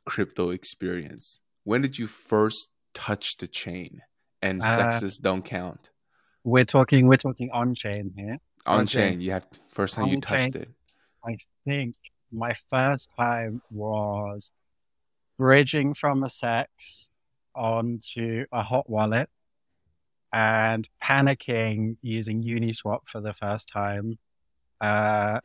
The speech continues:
Speaker 2: when, as I got, like, that kind of, that error or, like, "Do you want to import this address?"
Speaker 3: You're like, "Oh."
Speaker 2: And I was like, I
Speaker 1: Oh.
Speaker 2: was like, "Oh shit, do I, do I wanna import this
Speaker 3: <laughs>
Speaker 2: address?"
Speaker 3: "Do I
Speaker 2: Like,
Speaker 3: wanna import this
Speaker 1: "Do
Speaker 3: address?"
Speaker 1: I?" <laughs>
Speaker 2: "No, honestly."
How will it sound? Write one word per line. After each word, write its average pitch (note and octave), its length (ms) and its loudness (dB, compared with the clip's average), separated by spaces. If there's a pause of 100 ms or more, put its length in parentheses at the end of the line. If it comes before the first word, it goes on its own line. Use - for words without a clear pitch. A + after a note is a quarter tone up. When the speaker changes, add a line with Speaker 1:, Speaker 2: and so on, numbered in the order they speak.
(120)
Speaker 2:
when, B2+ 280 -2 (100)
as A2 240 -2
I A#2+ 120 4
got, C3+ 200 0
like, C3 160 0
that C#3 200 -4
kind B2+ 240 2
of, A#2 80 -4 (220)
that A2+ 240 -4
error C3+ 400 6
or, B2+ 160 -2
like, A#2 240 -2
"Do A#2+ 100 0
you B2 200 2
want B2+ 220 4
to C#3+ 140 -4
import C3 520 -2
this C#3+ 200 -2
address?" C#3 680 -2 (100)
Speaker 3:
You're B2 120 -6
like, A#2+ 180 -6
"Oh." G#3 220 -4
Speaker 2:
And A#2+ 180 0
I B2+ 80 -2
was C3+ 120 4 (160)
like, C3 160 6 (160)
I B2+ 80 4
Speaker 1:
Oh. C3 40 4
Speaker 2:
was C3 160 0
like, C3 100 -6 (120)
"Oh C#3+ 100 0
shit, D3+ 360 2
do C3+ 100 -6
I, C#3 100 0
do C3+ 160 -2
I C3+ 120 8
wanna D3 240 4
import D3+ 440 0
this C#3 160 6
Speaker 3:
<laughs> - 0 -
Speaker 2:
address?" C3+ 320 8
Speaker 3:
"Do B2 60 2
I B2+ 140 4
Speaker 2:
Like, - 100 2
Speaker 3:
wanna C#3+ 240 0
import D#3 380 2
this D#3 180 -2
Speaker 1:
"Do D3+ 100 4
Speaker 3:
address?" D#3 280 6
Speaker 1:
I?" F4 240 0 (220)
<laughs> - 220 -4
Speaker 2:
"No, D#3 320 4
honestly." F#3+ 600 0